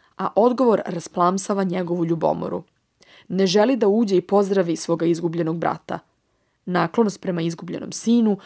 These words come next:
on smatra uvredom koja je upućena njemu. Kada je otac izašao da mu prigovori,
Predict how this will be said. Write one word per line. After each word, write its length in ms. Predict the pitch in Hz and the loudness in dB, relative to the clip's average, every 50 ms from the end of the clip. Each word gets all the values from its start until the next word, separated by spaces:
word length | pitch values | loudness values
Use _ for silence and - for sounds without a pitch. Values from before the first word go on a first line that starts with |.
| - - - | -14 -6 0
on 160 | - 202 190 | 0 0 0
smatra 440 | 196 - 180 170 165 - - - - - - | 0 0 -2 -2 -2 -2 -4 -6 -6 -2 0
uvredom 500 | 254 269 247 240 226 202 185 180 170 170 _ _ _ _ | 0 2 4 4 4 4 4 2 0 0 _ _ _ _
koja 200 | - - 190 180 | -8 -6 -4 -2
je 100 | 165 160 | -2 0
upućena 480 | 160 165 - 170 165 - - 175 165 160 | -2 -2 -2 -4 -6 -6 -4 -4 -4 -4
njemu. 380 | 156 151 156 156 - - - - _ _ _ _ _ _ _ _ _ _ _ _ _ _ _ _ _ _ _ _ _ _ _ _ _ _ _ _ _ _ _ _ | -4 -4 -6 -8 -8 -8 -10 -12 _ _ _ _ _ _ _ _ _ _ _ _ _ _ _ _ _ _ _ _ _ _ _ _ _ _ _ _ _ _ _ _
Kada 200 | - 202 180 196 | -2 0 2 4
je 80 | 196 214 | 4 4
otac 280 | 285 302 320 - - | 4 2 0 -2 -2
izašao 400 | 226 220 220 254 - - 196 180 | 0 2 2 2 0 0 -2 -2
da 100 | 165 170 | -2 -2
mu 100 | 160 160 | -4 -6
prigovori, 600 | 160 - - 165 170 170 185 226 254 254 240 208 | -6 -6 -4 0 2 2 4 6 4 4 4 0